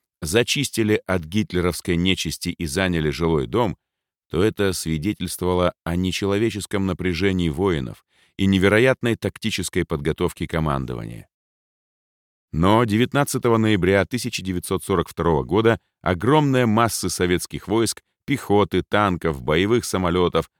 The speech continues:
могучей артиллерии пошли вперед. Со стороны Дона наступали Донской фронт генерала Рокоссовского и Юго-Западный фронт генерала Ватутина.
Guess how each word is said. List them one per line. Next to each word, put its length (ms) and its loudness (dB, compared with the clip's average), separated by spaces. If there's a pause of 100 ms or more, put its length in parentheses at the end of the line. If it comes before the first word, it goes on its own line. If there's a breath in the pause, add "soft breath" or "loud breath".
могучей 560 2
артиллерии 540 0
пошли 400 -4
вперед. 500 -6 (560)
Со 140 -6
стороны 400 0
Дона 460 -2
наступали 640 0
Донской 640 -2
фронт 460 -2
генерала 540 2
Рокоссовского 800 -4 (220)
и 100 0
Юго-Западный 920 2
фронт 340 0
генерала 540 2
Ватутина. 640 -4